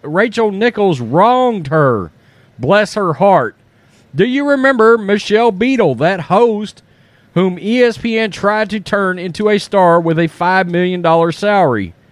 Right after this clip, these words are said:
On the Ariel Helwani Show podcast, good God, he's woke as hell too, Beadle and her signature cackle pulled back the curtain about her time at E S P N. Beadle wants you to know that despite her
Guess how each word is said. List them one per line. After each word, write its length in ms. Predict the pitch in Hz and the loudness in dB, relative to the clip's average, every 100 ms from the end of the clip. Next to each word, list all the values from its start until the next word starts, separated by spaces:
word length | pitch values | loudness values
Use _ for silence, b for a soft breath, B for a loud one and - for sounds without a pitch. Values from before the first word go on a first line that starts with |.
| b b b b b _ | b b b b b _
On 180 | 147 190 | -2 0
the 240 | 190 190 | 0 -2
Ariel 440 | 147 226 254 240 170 | 0 2 2 2 0
Helwani 680 | 170 208 185 226 226 160 135 | 0 0 0 -2 -2 -4 -4
Show 420 | - 151 160 190 | -2 0 2 0
podcast, 840 | - 202 226 156 135 123 151 - | 0 0 0 0 0 0 0 -2
good 280 | 156 135 95 | -4 -4 -4
God, 260 | 110 113 | -2 0
he's 180 | 104 110 | -2 -4
woke 280 | 98 101 90 | -4 -6 -6
as 100 | 92 | -8
hell 220 | 107 98 | -6 -6
too, 360 | 92 131 101 107 b b b b b b 117 | -4 -4 -4 -6 b b b b b b -4
Beadle 400 | 143 247 254 226 | -2 2 0 0
and 220 | 185 190 | -2 -2
her 200 | 196 180 | 2 0
signature 640 | - - 262 254 202 165 147 | 0 -2 -2 -2 -4 -4 -6
cackle 680 | - - 240 - 156 185 - b b b b b _ | -6 -2 -2 0 -2 -4 -8 b b b b b _
pulled 280 | - 277 262 | -2 0 0
back 260 | 226 226 - | 0 0 -4
the 100 | 220 | -4
curtain 440 | 240 220 196 214 | 0 0 -2 -4
about 360 | 190 190 208 185 | -2 2 2 2
her 160 | 202 | 0
time 420 | 202 220 226 190 | -2 -2 0 2
at 100 | 202 | 0
E 160 | 180 190 | 0 0
S 140 | 190 | 0
P 260 | 151 202 240 | -4 -6 -2
N. 180 | 233 214 | -2 -2
Beadle 360 | 208 233 226 | -2 2 2
wants 320 | 196 202 208 226 | 2 -4 -4 -6
you 80 | |
to 80 | 226 | -6
know 320 | 233 202 196 | 0 2 4
that 180 | 185 190 | 2 -4
despite 520 | 185 190 - 190 220 | -6 -8 -4 -2 -2
her 280 | 208 214 208 | -2 -2 -2